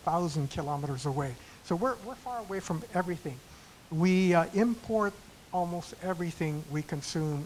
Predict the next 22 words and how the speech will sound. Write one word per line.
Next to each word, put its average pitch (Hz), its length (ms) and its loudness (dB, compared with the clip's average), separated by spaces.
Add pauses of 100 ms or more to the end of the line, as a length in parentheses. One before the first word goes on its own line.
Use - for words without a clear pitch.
in 143 80 -4
the 139 80 -4
state. 135 400 -2 (140)
The 147 80 -6 (100)
two 185 220 -2 (420)
major 202 320 -2
things 175 300 -2
that 156 100 4
we 151 160 4
import 196 480 6 (720)
are 147 260 0
food, 214 480 4 (260)
and 147 220 -4
more 170 160 2
than 156 200 -2
eighty-five 170 500 2
percent 185 320 6
of 147 100 0
our 143 140 2
food 233 440 2
is 143 220 -2
imported, 147 560 2